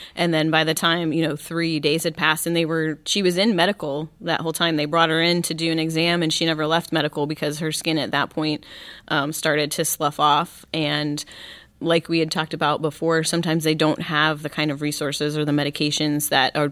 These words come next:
normal vet would. They're there to stabilize and transfer out. So the pain medications they were giving her weren't touching it. And, um, we were, we were asked if we could transfer her into our care. And at that point,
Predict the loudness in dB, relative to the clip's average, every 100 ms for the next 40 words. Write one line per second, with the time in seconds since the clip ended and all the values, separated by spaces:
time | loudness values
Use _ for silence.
0 | 0 2 2 0 0 0 0 -4 -2 0
1 | 0 0 -2 0 2 2 0 0 -2 -6
2 | -4 -2 0 -2 -4 -6 -2 0 0 0
3 | 2 4 4 4 4 4 2 2 4 4
4 | 4 2 0 0 0 -2 -2 -2 0 0
5 | 0 -2 -4 -4 -6 -2 -2 -4 -6 -6
6 | 0 2 2 2 0 0 -2 -4 -2 2
7 | 4 6 6 4 2 0 4 6 6 4
8 | 2 -2 -4 -2 -2 -2 -4 -4 -4 -2
9 | 0 0 -2 0 -2 -2 0 0 2 -2
10 | 0 0 0 2 0 0 -2 -2